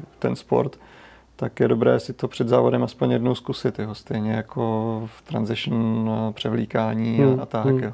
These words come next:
Speaker 2: hmm.
Speaker 1: Ale Garminy měly jinou výhodu, oni mají v podstatě větší, větší ten systém integrovaný, to znamená, tam je cyklopočítač,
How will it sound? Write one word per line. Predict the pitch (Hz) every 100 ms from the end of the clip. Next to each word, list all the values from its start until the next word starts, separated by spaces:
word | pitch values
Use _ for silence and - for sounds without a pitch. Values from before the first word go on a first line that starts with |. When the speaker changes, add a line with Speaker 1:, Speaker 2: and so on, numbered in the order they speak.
| -
Speaker 2:
hmm. | 131 127 - -
Speaker 1:
Ale | - 127 127 - _ _ _ - -
Garminy | 123 123 120 131
měly | 139 139 151
jinou | 139 123 123
výhodu, | 120 131 127 127 131 - _ _ _ _ _ -
oni | 123 120 120 123 123 127 -
mají | 131 117 117 120 123
v | -
podstatě | - - - 117 123 120 117
větší, | 120 - 127 117 -
větší | 127 120 - 120
ten | 131
systém | 127 127 - 123 120
integrovaný, | 113 117 113 113 117 113 113
to | 117
znamená, | 113 113 117 117
tam | 113 120
je | 123 120 123 - _ _ _ _ -
cyklopočítač, | 123 - 165 156 143 156 143 120 120 -